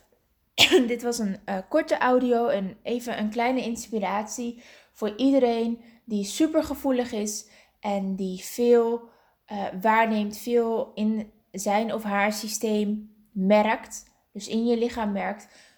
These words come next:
wat misschien van jou is. Het kan natuurlijk ook van jou zijn. Ehm, alleen het hoeft niet, het kan dus ook van anderen zijn. Dus zorg ervoor dat je goed geaard bent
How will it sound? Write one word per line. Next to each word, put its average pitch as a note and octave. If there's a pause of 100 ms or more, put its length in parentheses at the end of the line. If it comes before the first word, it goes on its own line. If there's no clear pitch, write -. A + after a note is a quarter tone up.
(180)
wat G#3 (440)
misschien D4+
van C#4
jou G3
is. G#3+
Het C#4
kan C#4
natuurlijk B3+
ook A#3
van G#3
jou G#3+
zijn. G#3 (540)
Ehm, G#3 (1500)
alleen B3+
het A#3+
hoeft C#4
niet, B3
het -
kan A3
dus -
ook A3
van G3+
anderen F#3+
zijn. F3+ (260)
Dus G#3+
zorg E4
ervoor C4 (200)
dat G#3
je G3+
goed D#4+
geaard A3+
bent G#3+